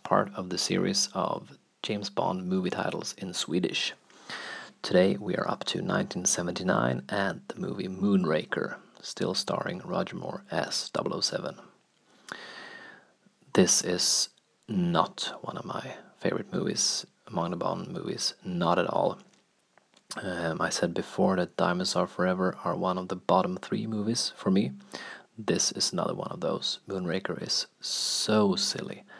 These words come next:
It is so over the top, so cheesy. I don't like it at all. Um, it follows the trend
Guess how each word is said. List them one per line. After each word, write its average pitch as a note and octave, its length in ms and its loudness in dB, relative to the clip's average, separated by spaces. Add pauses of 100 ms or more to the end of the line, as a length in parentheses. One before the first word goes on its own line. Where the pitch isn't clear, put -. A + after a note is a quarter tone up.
(300)
It G2+ 80 -4
is - 100 -2
so G2+ 640 6
over F#2 200 -2
the - 100 -4
top, - 340 -6
so G#2+ 600 4
cheesy. - 560 -6 (760)
I E2+ 220 2
don't - 280 -6
like - 220 -12
it - 80 -12 (100)
at E2 140 2
all. - 280 -2 (1080)
Um, E2+ 640 0
it G2 120 -2
follows A2 440 8
the G2 100 -8
trend G#2 460 6